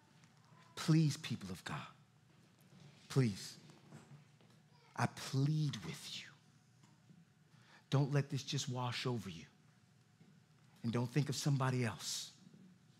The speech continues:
Examine yourselves, if you're in the faith, and share it with somebody else,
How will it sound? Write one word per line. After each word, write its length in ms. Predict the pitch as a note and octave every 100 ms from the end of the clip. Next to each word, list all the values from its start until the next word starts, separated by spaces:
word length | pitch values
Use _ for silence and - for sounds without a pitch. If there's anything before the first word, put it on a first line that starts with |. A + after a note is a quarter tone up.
| - - - - - - - - _ _ - - -
Examine 680 | C#3+ - - E3 F3 C#3 B2
yourselves, 960 | G2+ - - - - - - - - - - - - - - - - - - - - - - -
if 180 | - -
you're 100 | G#3+
in 120 | F#3+
the 60 | F3+
faith, 600 | - G#3+ D#3 - - - - - _ _ _ _ _ _ _ _ _ _ _ _ _ - - -
and 160 | G#3 F3
share 580 | - - - A3+ A3+
it 120 | G#3+ -
with 140 | F3
somebody 580 | - F3+ F3 D3+ D3+ C#3+
else, 500 | C#3+ C3+ - -